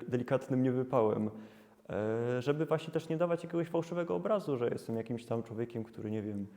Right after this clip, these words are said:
wszystko ogarnia. No to nie jest prawda. No jakby może, nawet jeżeli ktoś to docenia i może rzeczywiście jakoś tam jestem dobrym pracownikiem, to nie zmienia to faktu, że, że mam też wady i że nie zawsze wszystko zrobię dobrze. I to, i to trzeba też zawsze mieć też tam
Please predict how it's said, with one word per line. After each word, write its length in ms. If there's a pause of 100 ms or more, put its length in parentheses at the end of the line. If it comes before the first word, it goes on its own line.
(500)
wszystko 420
ogarnia. 380
No 100
to 100
nie 140
jest 220
prawda. 400
No 320
jakby 380 (260)
może, 300
nawet 260
jeżeli 220
ktoś 320
to 100
docenia 460
i 140
może 300
rzeczywiście 520
jakoś 200
tam 140
jestem 220
dobrym 280
pracownikiem, 580
to 100
nie 120
zmienia 220
to 120
faktu, 420
że, 280 (540)
że 120
mam 180
też 180
wady 320
i 40
że 120
nie 120
zawsze 260
wszystko 280
zrobię 260
dobrze. 340
I 40
to, 200 (220)
i 100
to 160
trzeba 240
też 160
zawsze 280
mieć 200
też 220
tam 220